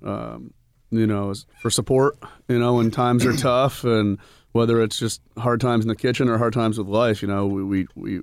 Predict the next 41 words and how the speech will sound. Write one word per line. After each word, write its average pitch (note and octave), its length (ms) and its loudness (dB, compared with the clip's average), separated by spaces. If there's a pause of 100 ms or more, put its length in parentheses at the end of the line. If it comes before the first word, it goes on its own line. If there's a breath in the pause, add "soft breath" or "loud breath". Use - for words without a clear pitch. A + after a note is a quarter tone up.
have G#2 140 0
each G2+ 140 -4
other's F#2 160 0
back G#2+ 300 0
and G2 80 -4
we G2 60 -4
chat A2 300 -2
with A2 100 -4
each A2+ 140 -8
other. A2 300 2
And, G2 180 -4 (640 soft breath)
um, G1+ 460 -8 (600)
you C#3 100 2
know, C#3 140 2
I B2+ 120 2
could B2 160 -2
sense A#2 280 -2
frustration, A2+ 720 -2
I C#3+ 100 0
think, C3+ 400 -2 (360 soft breath)
with A2+ 220 -2
Patrick A#2+ 540 -2
and G#2 240 0
his, G#2+ 280 -4
his G#2 240 -8 (260)
past F#2+ 340 -2
experience. G2+ 640 -6
And, F#2 240 -6 (580 soft breath)
you A#2 80 0
know, B2+ 80 2
he B2 120 2
had C3 140 2
been B2 140 2
at A#2+ 80 -2
Paley's A#2+ 280 2
Place A2+ 220 0
for G2 120 -8
ten A2+ 300 0
years, G#2+ 460 0
which G2+ 200 -8
is G2+ 480 -6